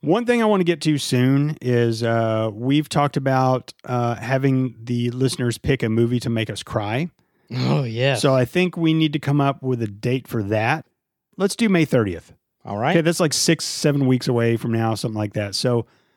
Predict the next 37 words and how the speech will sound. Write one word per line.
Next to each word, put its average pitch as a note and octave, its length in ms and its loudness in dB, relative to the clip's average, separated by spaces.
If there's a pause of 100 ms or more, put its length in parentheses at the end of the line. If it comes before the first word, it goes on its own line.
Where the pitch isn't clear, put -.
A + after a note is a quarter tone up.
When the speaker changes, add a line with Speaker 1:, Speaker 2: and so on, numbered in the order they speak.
(240)
Speaker 1:
May C#3+ 320 0
thirtieth E3+ 560 0
will C#3+ 140 0
be C#3+ 140 0
the C#3 160 0
episode C#3 720 0
where, B2 540 -2
uh, A#2+ 280 -4
we're C3 180 0
gonna E3 160 2
watch E3 240 0
a F3 60 -2
movie C#3 500 2
that's A#2+ 280 -6
picked - 260 -2
by F#3+ 160 2
you D#3+ 440 0 (680)
that B2 380 2
is, A#2+ 440 0
uh, A2+ 260 0
supposed C#3 340 2
to - 60 -2
make B2 140 4
us A#2+ 100 0
cry. F2+ 280 -6 (720)
Speaker 2:
I B2 180 0
will B2+ 200 0
not C#3+ 960 0 (240)
ever C#3+ 520 0 (760)
return C3 420 2
to C3+ 100 0
the B2+ 100 2
mic A#2 280 2
saying A2+ 280 -2
that G#2+ 100 -4
I G#2+ 120 -2
cried. G2 420 -6